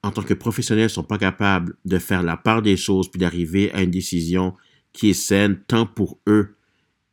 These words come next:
que surtout pour les citoyens qui, entre guillemets, ont fait le serment de protéger, le ser-, ouais, c'est ça,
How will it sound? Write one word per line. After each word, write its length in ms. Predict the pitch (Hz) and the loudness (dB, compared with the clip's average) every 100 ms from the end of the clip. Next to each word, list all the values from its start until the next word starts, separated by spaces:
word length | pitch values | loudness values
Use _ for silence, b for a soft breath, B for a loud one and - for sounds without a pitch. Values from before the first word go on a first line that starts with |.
| _ _ | _ _
que 120 | - | -2
surtout 340 | 98 - 117 139 | 0 0 -2 0
pour 80 | 123 | -2
les 60 | |
citoyens 380 | 92 - 95 101 | -2 -2 0 0
qui, 380 | 107 95 90 87 _ _ _ _ _ _ _ | 0 -2 -2 -4 _ _ _ _ _ _ _
entre 180 | 98 104 | -6 -2
guillemets, 320 | 90 95 104 | 0 2 0
ont 160 | - 92 | -2 -6
fait 260 | - 107 104 | -4 0 0
le 140 | 90 | 0
serment 600 | - - 117 92 101 107 | -2 2 2 4 2 2
de 100 | 92 | 0
protéger, 680 | - 180 98 85 85 113 202 _ _ - | -2 -2 -2 -2 -2 -4 -6 _ _ -8
le 100 | 101 | -2
ser-, 260 | 107 92 - | 0 0 -2
ouais, 100 | 87 | -6
c'est 120 | 87 | -6
ça, 240 | 80 104 | -6 -6